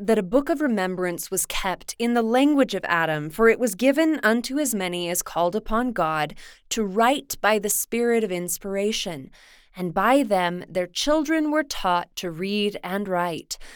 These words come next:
having a language which was pure and undefiled.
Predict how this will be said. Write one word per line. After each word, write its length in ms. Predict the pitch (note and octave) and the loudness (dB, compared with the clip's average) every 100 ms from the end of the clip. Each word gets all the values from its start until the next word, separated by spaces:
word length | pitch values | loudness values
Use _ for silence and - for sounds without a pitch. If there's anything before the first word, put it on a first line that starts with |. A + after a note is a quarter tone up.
| - - | -20 -12
having 460 | - F3 G3 G3 | -2 2 2 2
a 100 | E3+ | 2
language 560 | G#3 A#3+ C#4 C#4+ D4 A3 | 4 4 4 4 2 -2
which 180 | A3 - | -8 -6
was 140 | F#3 | -8
pure 640 | - - D4 D4+ A3 C#3+ - - - - | -8 -4 2 4 4 2 -8 -20 -12 -6
and 160 | F#3 - | -4 0
undefiled. 1000 | G#3+ B3 B3+ B3+ G#3 G3 A3 F3 - - | 4 4 4 2 2 4 4 0 -4 -16